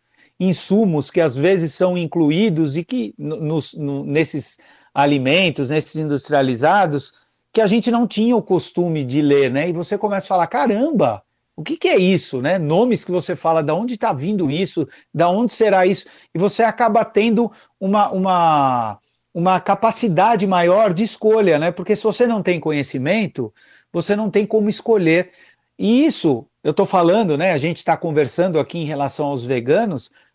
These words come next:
mas eu acho que todo mundo deveria, assim, entender o que estão consumindo, né? Por exemplo, como a gente falou, né? Quem que imagina que tá comendo uma gosma vinda de inseto esmagado? Tipo, as pessoas não sabem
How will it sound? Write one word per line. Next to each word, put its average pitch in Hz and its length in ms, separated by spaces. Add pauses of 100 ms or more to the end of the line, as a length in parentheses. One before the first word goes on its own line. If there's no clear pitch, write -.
mas 226 160
eu 247 60
acho 240 100
que 247 100
todo 240 320
mundo 196 280
deveria, 160 480
assim, 147 400 (260)
entender 165 560
o 196 60
que - 80
estão 170 280
consumindo, 156 880 (400)
né? 160 240
Por 170 220
exemplo, 160 320
como 175 180
a 170 60
gente 165 220
falou, 151 400
né? 143 360 (240)
Quem 240 140
que 269 100
imagina 170 440
que - 80
tá 165 120
comendo 156 400
uma 147 200
gosma 156 440
vinda 156 320
de 156 120
inseto 160 480
esmagado? 120 680 (540)
Tipo, 151 480
as 139 120
pessoas 233 340
não 392 120
sabem 175 640